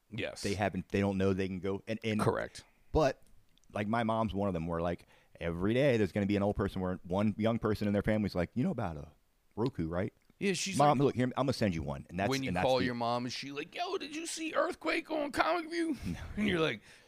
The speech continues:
Speaker 1: "No,
Speaker 2: No.
Speaker 1: Mom, no one, no one saw Earthquake on
Speaker 2: I,
Speaker 1: Comic View."
Speaker 2: I have no idea what M T V,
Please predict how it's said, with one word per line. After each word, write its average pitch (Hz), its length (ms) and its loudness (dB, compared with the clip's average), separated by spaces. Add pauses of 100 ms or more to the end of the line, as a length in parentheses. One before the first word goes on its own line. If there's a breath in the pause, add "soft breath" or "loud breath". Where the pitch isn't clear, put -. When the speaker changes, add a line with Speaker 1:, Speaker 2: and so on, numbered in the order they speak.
Speaker 1:
"No, 95 240 -6
Speaker 2:
No. 82 120 0
Speaker 1:
Mom, 98 480 -6
no 107 280 -4
one, 95 240 -8
no 104 340 -4
one 92 260 -8
saw 87 260 -4
Earthquake 87 400 -8
on 87 120 -8
Speaker 2:
I, 95 40 -8
Speaker 1:
Comic 85 240 -10
View." 82 80 -20
Speaker 2:
I 113 80 6
have 117 180 4
no 101 400 2
idea 92 520 2
what 82 260 -2
M 90 180 0
T 101 180 0
V, 90 320 0